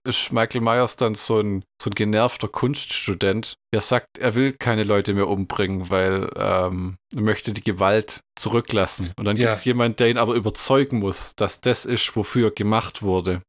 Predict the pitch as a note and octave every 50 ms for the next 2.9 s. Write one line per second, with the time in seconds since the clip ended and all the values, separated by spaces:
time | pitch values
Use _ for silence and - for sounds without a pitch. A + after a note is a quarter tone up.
0 | _ _ - A2 A2+ A#2 A2+ A2+ A2 A2 A2 A2 A2 A2 G#2+ - _ _ _ -
1 | - A2+ A2+ A#2 A#2 A2+ A#2 C3 C3 - - D3+ C3+ - - C3+ B2 A#2+ A2+ B2
2 | A#2+ A#2 A#2+ A2+ A#2 A#2 B2 C3 A#2+ A#2+ G#2+ G2+ F#2+ - - F#2+ F#2 F2